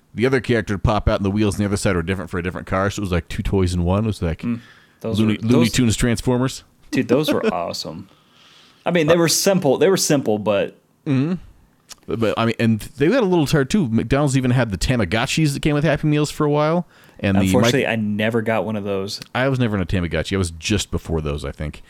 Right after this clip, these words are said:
Speaker 1: And they also had the Michael Jordan Fitness Fun, which was before the, uh, you know, Fitbit craze. But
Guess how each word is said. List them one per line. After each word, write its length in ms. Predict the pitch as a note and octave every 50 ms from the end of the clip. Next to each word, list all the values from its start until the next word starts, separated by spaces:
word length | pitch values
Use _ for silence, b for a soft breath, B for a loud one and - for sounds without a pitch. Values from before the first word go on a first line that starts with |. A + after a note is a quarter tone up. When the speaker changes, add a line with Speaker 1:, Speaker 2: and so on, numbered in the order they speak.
| B B B B
Speaker 1:
And 80 | F2
they 60 | G2+ A2
also 160 | G#2 G#2+ A2+
had 60 | G2+
the 60 | F2+ F#2+
Michael 280 | G#2 G#2 G2+ - G2+
Jordan 320 | F2 E2+ G2+ G2+ F#2+ F#2+ F2
Fitness 400 | - - C#3+ - G2 D#2+ - -
Fun, 300 | - F2+ E2 D#2+ F2 F2
which 260 | D2 - - - - B B B B B B B B B B _ _ -
was 220 | - A2 G2 F2+
before 400 | E2+ F#2+ F#2+ - - G#2+ G2+ F#2 F2+
the, 240 | F2 F2+ F2 E2 D#2+
uh, 280 | D#2 D#2 D2+ D2+ D#2 F2
you 140 | F#2 G2
know, 60 | E2 D2+
Fitbit 360 | - - - - F#2 - -
craze. 380 | - - G2 E2+ D2 D#2+ E2+
But 180 | - - D2+ -